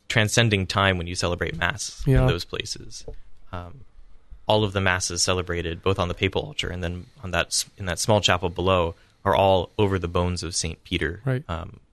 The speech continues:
Speaker 1: who was the first pope, the first hu-, person, human person commissioned to lead
Speaker 2: Right.
Speaker 1: the Catholic Church.
Speaker 2: And as much as the structure has changed over top, the reason for it being there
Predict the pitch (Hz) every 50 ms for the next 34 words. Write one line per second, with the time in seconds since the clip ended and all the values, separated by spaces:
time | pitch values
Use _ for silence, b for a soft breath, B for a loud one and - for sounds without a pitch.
0 | _ - 101 87 85 - 87 - - _ _ _ _ - 98 101 - 107 104 -
1 | - - - 98 87 - - 90 - 98 90 90 - - - _ _ _ _ _
2 | _ _ _ _ _ _ _ _ _ _ _ _ _ _ _ _ _ - - -
3 | - _ - - 127 120 - 90 82 76 80 - _ - - _ _ - - 120
4 | 110 92 85 - 107 101 - 98 90 87 - - - 113 104 101 - - 87 85
5 | 85 87 90 - _ - - - 95 87 90 92 90 87 87 87 98 - _ -
6 | 131 123 127 - - _ _ _ _ _ - 98 - - 85 87 - 87 - -
7 | - - - - - - - - _ - - 139 127 113 127 131 123 - 139 120
8 | 110 127 - - - - 139 131 - - - 131 117 120 117 - - - - 143
9 | 135 127 120 110 - 120 110 120 110 - - 127 120 120 - - - - - 127
10 | 123 113 117 127 147 143 127 127 113 - - 131 117 113 117 113 120 120 120 120
11 | 117 110 110 107 107 107 110